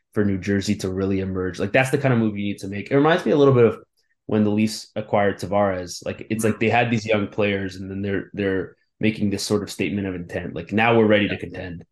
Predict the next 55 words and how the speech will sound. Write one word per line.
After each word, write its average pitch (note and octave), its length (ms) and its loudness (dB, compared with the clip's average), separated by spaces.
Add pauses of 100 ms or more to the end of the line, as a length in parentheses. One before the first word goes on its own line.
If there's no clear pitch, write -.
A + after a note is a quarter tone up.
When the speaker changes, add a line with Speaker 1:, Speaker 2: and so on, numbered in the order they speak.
Speaker 1:
And G#2 140 0
this G#2 160 -2
is G2+ 80 -6
the - 80 -18
type G2 240 2
of G2+ 60 -6
move G2 200 -4
you G2 60 -8
need G2 160 -6
to F#2 80 -6
make. F#2 260 -6
You F#2+ 80 -6
need F#2 120 -6
to - 260 -8
splash - 460 -2
a G#2+ 40 2
little G#2 180 4
bit G2 140 2
of F2+ 140 -6 (340)
cash, G2+ 320 0
so G2+ 140 -2
to G2 80 -4
speak, - 480 -8
send G2+ 260 -2
some F#2+ 140 -2
prospects G2 520 0
or F#2+ 60 -2
some F2+ 220 -10
good F#2 220 -6
young G2+ 180 0
players, G2 400 0
some, F2 180 -10
some - 180 -10
picks G2+ 300 -2 (440)
to A#2 100 0
make G2+ 160 0
it F#2 80 -6
happen, G2+ 320 -4
to - 120 -8
add G#2 140 2
a G#2 80 2
guy G2 300 0
who's G2+ 240 -4
like F#2 140 -6
a, F2+ 100 -6 (160)
a, F#2+ 100 -6 (140)
a G2 80 0
star F#2+ 580 0
who's G2 140 -2
gonna G2+ 140 0
make G2 180 -2
your F#2+ 80 -4
team F#2+ 200 -6
substantially F#2+ 540 -6
better. F#2 380 -8